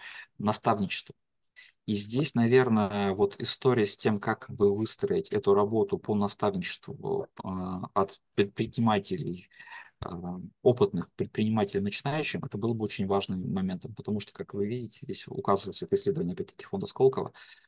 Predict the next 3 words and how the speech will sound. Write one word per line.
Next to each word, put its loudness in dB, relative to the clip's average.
что 4
слабые 6
проб-, 0